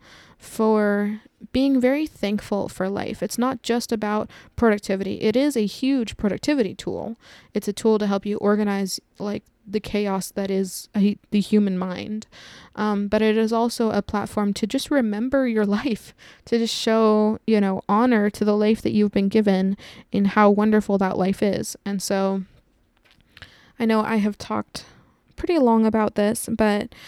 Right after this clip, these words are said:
it's just something that has made a really strong impact on me. I mean, every time I have an event, and I'm talking, like,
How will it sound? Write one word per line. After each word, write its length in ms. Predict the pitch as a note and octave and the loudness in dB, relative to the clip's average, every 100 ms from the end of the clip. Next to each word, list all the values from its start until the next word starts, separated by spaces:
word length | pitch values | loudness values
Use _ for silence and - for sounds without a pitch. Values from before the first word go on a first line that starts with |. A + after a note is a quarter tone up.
| - - | -20 -8
it's 140 | C4 - | -6 -4
just 160 | D#4+ | -4
something 360 | D#4 C#4+ C#4+ B3+ | -4 -6 -6 -6
that 240 | A3+ A3 | -6 -4
has 280 | G#3+ G#3+ - - | -4 -4 -6 -14
made 260 | - A3+ A3+ | -6 -2 -2
a 80 | G#3+ | -2
really 320 | G3+ G3+ G#3 | -2 0 -2
strong 300 | - G#3 G#3 | -4 -6 -6
impact 400 | G#3 G3+ G#3 G3+ | -6 -6 -6 -6
on 160 | G3+ G3+ | -4 -4
me. 240 | G3 G#3 | -4 -6
I 80 | - | -6
mean, 300 | G#3 G3+ G#3 - - - - | -4 -4 -6 -10 -20 -20 -2
every 240 | A#3 B3 C#4 | 2 2 2
time 300 | C4+ B3+ B3 | 0 0 0
I 60 | |
have 200 | A#3 A3 | 0 0
an 80 | A3 | 0
event, 520 | G#3 G3+ G3+ C4 - - - | -2 -2 -4 -6 -10 -10 -4
and 200 | A3+ G#3+ | -2 0
I'm 100 | G#3+ | -2
talking, 400 | A3 G#3+ G#3 G3+ | -4 -4 -4 -4
like, 380 | G3+ G3 - | -6 -8 -14